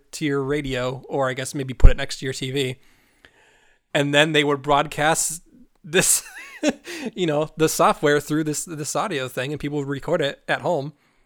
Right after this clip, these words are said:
And now I have a piece of software that I can go play.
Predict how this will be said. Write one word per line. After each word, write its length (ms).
And 120
now 440
I 140
have 180
a 80
piece 220
of 80
software 360
that 120
I 100
can 180
go 300
play. 340